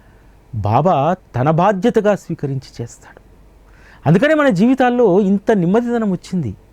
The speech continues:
అందుకనే మన జీవితాల్లో మనము కంఫర్టబుల్గా ఉండగలుగుతున్నాం. ఎటువంటి ఆరాటాలు లేకుండా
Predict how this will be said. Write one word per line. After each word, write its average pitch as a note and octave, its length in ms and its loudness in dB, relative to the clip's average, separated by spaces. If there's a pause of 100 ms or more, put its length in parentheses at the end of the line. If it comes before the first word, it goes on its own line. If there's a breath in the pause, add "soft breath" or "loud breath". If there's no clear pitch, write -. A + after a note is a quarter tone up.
(500 soft breath)
అందుకనే C#4+ 340 4
మన C4+ 180 2
జీవితాల్లో A#3+ 580 0
మనము A3+ 600 -2 (360 loud breath)
కంఫర్టబుల్గా B3 680 0
ఉండగలుగుతున్నాం. G#3 840 -2
ఎటువంటి G3 360 0
ఆరాటాలు G3 500 0
లేకుండా E3 400 0